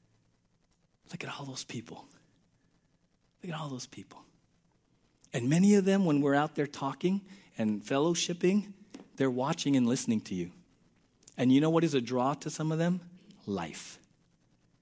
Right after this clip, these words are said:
There is joy here. There's people sharing lives, and you guys are talking. You're more loud out there than you even know. It is so great to see that, you know, people walking by, they just go.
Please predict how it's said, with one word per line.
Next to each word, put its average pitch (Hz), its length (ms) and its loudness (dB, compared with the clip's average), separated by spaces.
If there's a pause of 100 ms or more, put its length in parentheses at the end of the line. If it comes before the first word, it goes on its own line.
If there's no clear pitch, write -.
(340)
There 107 180 0
is 92 180 -4
joy 107 460 0
here. 123 440 -4 (540)
There's 107 160 -6
people 98 300 -8
sharing 101 320 -6
lives, 120 640 2
and 98 140 -2
you 101 80 -4
guys 104 260 -2
are 85 60 -14
talking. 127 520 -4 (240)
You're 202 320 6
more 170 300 4
loud 147 300 4
out 151 200 2
there 156 140 4
than 123 160 4
you 120 120 6
even 104 200 2
know. 95 240 -2 (1500)
It 240 160 4
is 202 140 8
so 214 300 6
great 208 320 8
to 214 80 4
see 185 260 8
that, 143 220 10
you 160 160 4
know, 156 180 4
people 156 300 4
walking 143 320 4
by, 139 100 2
they 143 80 0
just - 100 -8
go. 120 160 -2